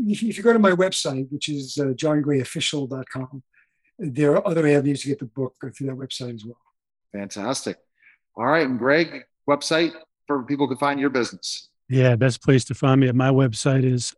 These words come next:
Speaker 3: toss C three dot com.
Speaker 2: All right. And that's, he's, he's the cybersecurity expert. So anything involving cybersecurity, John, this is the guy that calls Greg.
Speaker 1: Okay.
Speaker 2: And,
Speaker 1: Excellent.
Speaker 2: uh, uh, fun times. And my, my website, neil haley dot com, and at neil haley dot com,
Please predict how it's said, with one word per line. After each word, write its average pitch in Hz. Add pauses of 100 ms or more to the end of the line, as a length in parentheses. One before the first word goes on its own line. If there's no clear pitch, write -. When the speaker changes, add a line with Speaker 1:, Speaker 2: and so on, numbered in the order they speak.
(140)
Speaker 3:
toss 139
C 143
three 139
dot 127
com. 135 (500)
Speaker 2:
All 95
right. 139
And 120
that's, 127
he's, 123
he's 123
the 120
cybersecurity 123
expert. 110 (360)
So 123
anything 139
involving 131
cybersecurity, 135
John, 135 (200)
this 123
is 120
the 120
guy 117
that 113
calls 107
Greg. 104 (300)
Speaker 1:
Okay. 156
Speaker 2:
And, 127
Speaker 1:
Excellent. 165 (100)
Speaker 2:
uh, 117
uh, 117 (180)
fun 135
times. 131
And 120
my, 131
my 139
website, 165 (280)
neil 170
haley 180
dot 156
com, 160
and 151
at 143
neil 147
haley 139
dot 131
com, 175